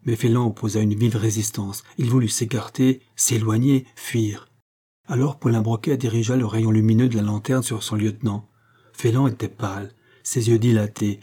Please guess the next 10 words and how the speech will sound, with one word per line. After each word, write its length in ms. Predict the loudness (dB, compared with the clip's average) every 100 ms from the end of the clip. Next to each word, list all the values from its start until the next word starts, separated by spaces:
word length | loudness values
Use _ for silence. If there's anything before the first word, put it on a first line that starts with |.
| -12
le 120 | -8
claquement 440 | -4 -4 -2 0 0
de 80 | 0
ses 220 | -2 -2
dents, 260 | 0 -2 -4 -6
malgré 320 | -2 0 0
lui, 300 | 2 0 0 _
trahissait 420 | -2 -2 0 -2
son 220 | -2 -2
angoisse. 560 | -2 -2 -4 -6 -10 -12